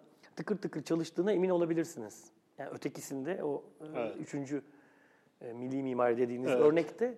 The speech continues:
Speaker 2: Ben, ben
Speaker 1: ben
Speaker 2: öyle diyorum.
Speaker 1: eminim yani onun, e, çok sorunlu bir bina olduğuna hiçbir kuşkum yok.
Speaker 2: Evet.
Speaker 1: Ama şeyde, e, yarışma projesinde tam tersine, yani işte bu bir süzgeçten geçti. Yani,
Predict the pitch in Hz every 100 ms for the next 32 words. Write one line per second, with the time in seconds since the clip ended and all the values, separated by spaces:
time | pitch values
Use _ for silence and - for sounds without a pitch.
0 | - 127 135 139 127 196 202 - 214 247
1 | 233 165 139 139 147 160 165 156 - -
2 | 151 147 143 202 - 165 170 180 202 185
3 | - - - - 151 143 143 139 127 120
4 | 139 190 - 185 147 - 120 123 202 -
5 | _ _ _ _ _ _ 117 98 - _
6 | _ _ _ _ _ _ - 175 175 170
7 | 180 262 330 - - - _ _ - 151
8 | 139 139 139 - - 139 143 143 214 214
9 | 190 160 156 147 151 233 269 - - _
10 | _ _ 202 220 202 165 151 147 220 262
11 | - - - - - 208 - _ - -
12 | 196 214 - 190 170 180 180 175 170 147
13 | - 147 147 143 143